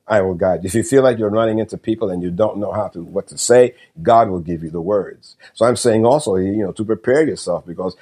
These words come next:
you are under construction. And as God, God sends you forth on whatever mission he decides to put you on, okay, you will be able to deal with the people that come in front of you.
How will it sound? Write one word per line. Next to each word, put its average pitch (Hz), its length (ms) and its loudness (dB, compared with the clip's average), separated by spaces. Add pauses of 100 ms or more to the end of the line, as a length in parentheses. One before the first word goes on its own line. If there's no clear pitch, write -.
(100)
you 127 220 2
are 120 180 6
under 117 160 -2
construction. 104 640 -6
And 90 100 -6
as 107 280 0
God, 107 400 -2
God 113 260 2
sends 104 300 -4
you 98 100 -6
forth 110 340 -2
on 80 140 -6
whatever 131 300 2
mission 131 320 -2
he 123 80 -6
decides 110 400 -6
to - 80 -14
put - 280 -8
you 92 140 -8
on, 76 200 -12 (300)
okay, 80 280 -4 (160)
you 117 180 2
will 165 300 8
be 127 180 0
able 85 260 -2
to - 120 -18
deal 92 240 -12
with 87 180 -12
the - 60 -20
people 95 320 -12
that 87 160 -8
come 90 180 -8
in 95 60 -8
front 82 240 -8
of 73 100 -10
you. 92 80 -6